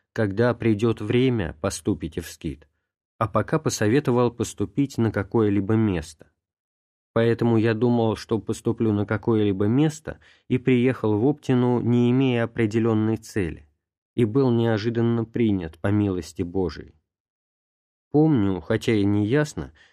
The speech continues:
что батюшка, принимая нас, уже обоих, упоминал про день памяти батюшки отца Амвросия, считая его как бы благословением батюшки отца Амвросия нам на иноческую жизнь.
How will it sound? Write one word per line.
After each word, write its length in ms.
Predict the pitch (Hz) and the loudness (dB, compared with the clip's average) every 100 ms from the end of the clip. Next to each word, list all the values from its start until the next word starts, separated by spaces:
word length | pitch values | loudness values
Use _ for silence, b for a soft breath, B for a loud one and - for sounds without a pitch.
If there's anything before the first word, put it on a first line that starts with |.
| b | b
что 220 | - 113 | -2 0
батюшка, 540 | 117 160 131 - 110 | 2 0 -2 -4 -4
принимая 640 | - 104 104 104 131 117 98 | 0 0 2 2 2 0 0
нас, 360 | 95 87 - - | -2 -6 -10 -4
уже 280 | 110 107 101 | -2 0 0
обоих, 520 | 101 101 92 76 - b b b | 0 -2 -2 -4 -10 b b b
упоминал 600 | 120 110 110 120 151 156 | -4 0 0 2 2 0
про 220 | 151 110 | 0 0
день 260 | 101 120 98 | 0 0 0
памяти 440 | 135 135 123 - | 0 0 0 -2
батюшки 520 | 110 117 117 113 - | -2 -2 -2 -6 -2
отца 340 | 117 110 - 120 | -2 -2 -2 0
Амвросия, 760 | 120 117 120 98 - 80 73 b b b | 0 0 2 0 -2 -12 -12 b b b
считая 400 | - 113 117 113 | -4 -2 0 2
его 400 | 107 110 113 113 | 2 0 0 -2
как 260 | - 113 | -2 -2
бы 200 | 98 110 | 0 0
благословением 1080 | 95 110 107 107 123 120 113 117 98 95 90 | 0 0 0 -2 0 2 2 2 2 0 -2
батюшки 480 | 101 98 95 - - | -2 -2 -4 -10 -4
отца 360 | 95 - 107 95 | -4 -2 -2 -2
Амвросия 680 | 90 95 139 147 - 82 | -2 0 0 0 -4 -4
нам 280 | 90 101 101 | -2 -2 -2
на 220 | - 110 110 | -2 0 0
иноческую 760 | 113 104 - 104 - 110 110 | 0 -4 -6 -8 -2 0 0
жизнь. 420 | 104 87 76 - | 0 -6 -10 -18